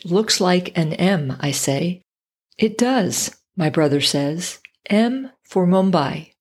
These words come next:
"M for me, Minnie," I say. "And for monsoon. I hope this year we have a good one."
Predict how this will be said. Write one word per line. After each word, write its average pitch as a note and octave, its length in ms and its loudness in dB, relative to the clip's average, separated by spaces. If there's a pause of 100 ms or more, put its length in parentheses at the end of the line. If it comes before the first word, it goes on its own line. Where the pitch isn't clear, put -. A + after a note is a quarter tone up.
(840)
"M G3+ 400 2
for - 220 -2
me, F3+ 560 0 (340)
Minnie," G#3 520 0 (220)
I D3 120 -2
say. D3 500 -2 (720)
"And F3+ 180 2
for F#3+ 280 2
monsoon. E3+ 840 0 (560)
I - 80 0
hope A3+ 360 -2
this - 220 0
year E3+ 240 2
we D#3+ 140 -6
have D#3+ 180 -2
a E3+ 60 2
good D#3 240 -2
one." C3+ 280 -8